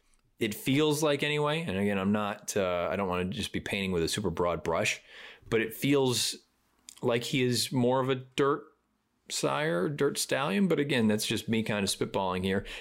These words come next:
and I probably should have pulled this part up a little bit earlier than I did. Um, but bear with me here. Let me see if we can find a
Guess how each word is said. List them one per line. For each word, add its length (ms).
and 80
I 40
probably 500
should 200
have 140
pulled 220
this 120
part 320
up 160
a 20
little 200
bit 140
earlier 320
than 120
I 120
did. 360
Um, 580
but 1500
bear 180
with 160
me 160
here. 220
Let 100
me 80
see 180
if 120
we 80
can 120
find 360
a 180